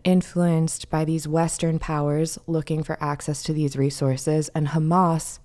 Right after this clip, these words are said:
is funded and influenced by these Middle Eastern powers that have their eye on the same land and resources.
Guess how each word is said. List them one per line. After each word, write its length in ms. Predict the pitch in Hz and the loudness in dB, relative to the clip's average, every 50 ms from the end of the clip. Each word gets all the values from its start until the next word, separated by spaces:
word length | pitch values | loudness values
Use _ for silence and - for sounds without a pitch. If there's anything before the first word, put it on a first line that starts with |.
| - - - - | -20 -20 -6 -4
is 180 | 180 151 - | -4 -4 -4
funded 500 | - - - 156 151 147 147 156 147 143 - - | -4 -2 0 2 2 2 2 0 -2 -2 -2 -4
and 100 | 156 - | -4 -2
influenced 640 | - 151 156 147 - - 151 151 147 147 156 - - - | 0 -2 -2 -2 -4 -2 0 0 0 0 -2 -4 -4 -4
by 140 | 147 143 | -4 -2
these 200 | 139 143 143 139 | 0 -2 0 2
Middle 280 | 151 160 170 170 160 156 | 2 4 4 4 4 4
Eastern 340 | 147 139 - - 147 143 143 | 2 -2 -2 -4 -4 -4 -4
powers 540 | - - 143 135 127 131 135 143 156 - - | -2 -2 -2 -2 0 0 -2 -2 -4 -6 -4
that 180 | - 147 135 - | -4 -4 -4 -2
have 180 | - 156 131 131 | -4 -6 -4 -2
their 220 | 147 143 - - | -4 -4 -2 -4
eye 180 | 139 139 139 139 | -4 -2 -2 -2
on 120 | 139 139 | -2 -2
the 60 | 151 | -2
same 400 | 147 - - - 151 143 147 147 | -4 -4 -4 -2 -2 0 0 0
land 220 | 143 135 135 135 139 | 0 0 -2 -2 -2
and 120 | 139 139 | -2 -2
resources. 840 | 131 131 127 - 147 135 131 135 - - 147 156 170 175 180 - - | -2 -4 -4 -6 -6 -6 -6 -6 -6 -4 -2 -2 -2 -2 -4 -10 -14